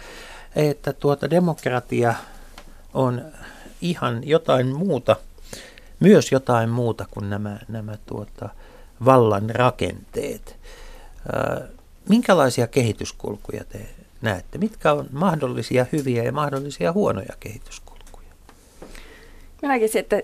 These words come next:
Speaker 2: jos aloitetaan siitä huonosta, että päädytään siihen hyvään sitten ehkä, ehkä loppujen lopuksi, niin, niin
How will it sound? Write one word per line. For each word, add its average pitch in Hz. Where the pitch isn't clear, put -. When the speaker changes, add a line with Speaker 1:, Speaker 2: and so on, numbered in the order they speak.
Speaker 2:
jos 202
aloitetaan 196
siitä 190
huonosta, 185
että -
päädytään 170
siihen 170
hyvään 185
sitten -
ehkä, -
ehkä 175
loppujen -
lopuksi, -
niin, 165
niin 170